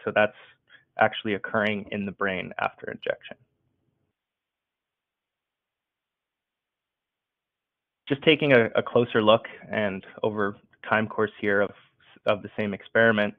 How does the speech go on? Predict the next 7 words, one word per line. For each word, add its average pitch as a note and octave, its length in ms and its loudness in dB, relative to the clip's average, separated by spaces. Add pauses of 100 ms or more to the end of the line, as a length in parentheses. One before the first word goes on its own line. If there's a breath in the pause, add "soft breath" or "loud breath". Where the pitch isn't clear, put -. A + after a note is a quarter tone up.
(140)
So B2 140 10
after C3 720 8
injection A#2 480 0
into A2 360 -4
the, G2+ 280 -2 (200)
um, F#2+ 440 -8 (2000)
intrastriatal G#2+ 920 2